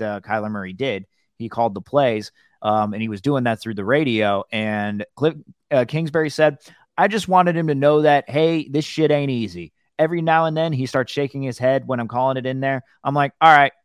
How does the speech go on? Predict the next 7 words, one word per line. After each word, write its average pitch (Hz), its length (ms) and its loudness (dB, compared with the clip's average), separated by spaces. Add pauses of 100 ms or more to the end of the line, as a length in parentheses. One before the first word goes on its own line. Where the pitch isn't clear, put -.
go 170 180 6
ahead, 131 260 2
big 107 200 -6
dog." 123 300 -2 (340)
<laughs> - 60 -12 (3500)
The 202 140 0
hell? 190 480 6